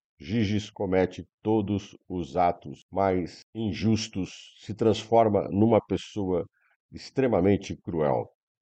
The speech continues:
Por exemplo, trai o rei, dá um golpe de estado,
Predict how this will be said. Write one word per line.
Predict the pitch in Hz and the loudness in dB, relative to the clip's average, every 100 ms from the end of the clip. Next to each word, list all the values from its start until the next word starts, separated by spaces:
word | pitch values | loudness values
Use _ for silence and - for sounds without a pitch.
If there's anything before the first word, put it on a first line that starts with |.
| _ _ _ _ | _ _ _ _
Por | 95 | 0
exemplo, | 90 76 123 - 139 - _ _ _ | 0 4 2 2 -4 -8 _ _ _
trai | 101 107 92 | 4 4 4
o | 78 | 2
rei, | 85 117 135 123 - _ | 4 4 4 -2 -12 _
dá | 95 | 0
um | 98 85 | 2 6
golpe | 90 95 - | 6 6 4
de | - | -6
estado, | - - 101 107 | -8 0 0 0